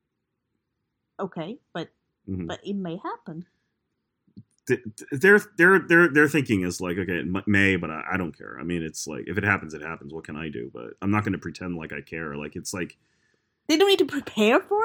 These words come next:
Speaker 1: it?
Speaker 2: No.
Speaker 1: Don't a lot of people gonna get
Speaker 2: I mean,
Speaker 1: fucked?
Speaker 2: some do, but I, I know a lot of people who don't care at all.
Speaker 1: Huh.
Speaker 2: They real-, I mean, they're very high risk without, they don't quite know that they're high risk, but they are high risk because they're not really preparing for that. And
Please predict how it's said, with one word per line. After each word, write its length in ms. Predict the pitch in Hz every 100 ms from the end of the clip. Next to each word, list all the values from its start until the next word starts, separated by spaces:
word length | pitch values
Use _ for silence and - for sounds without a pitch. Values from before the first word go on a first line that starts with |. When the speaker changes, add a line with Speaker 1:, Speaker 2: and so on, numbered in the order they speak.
| 466
Speaker 1:
it? 60 | 440 _ _ -
Speaker 2:
No. 140 | 110 104 - _ _ _ _ _ _ _ _ _ _ _ _ _ _ _ _ _ _ _ _ -
Speaker 1:
Don't 180 | 339 320
a 20 |
lot 140 | 262
of 80 | 262
people 200 | 277 254
gonna 200 | 240 240
get 160 | 220 233 -
Speaker 2:
I 80 | -
mean, 100 | 220
Speaker 1:
fucked? 60 | 226
Speaker 2:
some 220 | 196 233
do, 240 | 135 101 98
but 140 | 107
I, 60 | 117 -
I 60 |
know 120 | 131 156
a 40 |
lot 100 | 107
of 60 | 98
people 180 | 110 92
who 80 | -
don't 220 | 95 95
care 260 | - 87 80
at 120 | 80
all. 260 | 78 62 - _ _ _ _ -
Speaker 1:
Huh. 280 | 277 196 127 _ _ _ _
Speaker 2:
They 120 | 127
real-, 300 | 117 151 180 139
I 80 |
mean, 140 | 151 143
they're 120 | 139
very 420 | 123 110 190 226
high 200 | 147 117
risk 460 | 117 107 123 - -
without, 340 | 101 107 101 - - - -
they 80 |
don't 160 | 202 330
quite 240 | - 208
know 220 | 113 101 143
that 120 | 180
they're 120 | 180
high 100 | 180
risk, 340 | 170 170 175 -
but 120 | 104
they 100 | 104
are 160 | 107 104
high 120 | 95
risk 380 | 90 85 73 -
because 300 | 85 98 90
they're 100 | 92
not 340 | 92 90 85 _ _ _ _ _
really 220 | 98 92
preparing 500 | - 92 85 87 90
for 120 | 98
that. 280 | 98 95 95 -
And 480 | 87 80 78 78